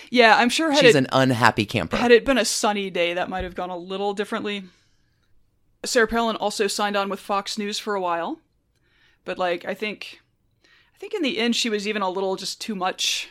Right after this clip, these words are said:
Speaker 1: for Fox. Like, I, I don't know. She's such a strange person to watch from,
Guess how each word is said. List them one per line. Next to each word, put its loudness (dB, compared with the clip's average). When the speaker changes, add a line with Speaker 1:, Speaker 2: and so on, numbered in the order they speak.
Speaker 1:
for -8
Fox. -4
Like, -6
I, 0
I -2
don't -6
know. -6
She's -12
such -6
a -4
strange -4
person -8
to -8
watch -4
from, -8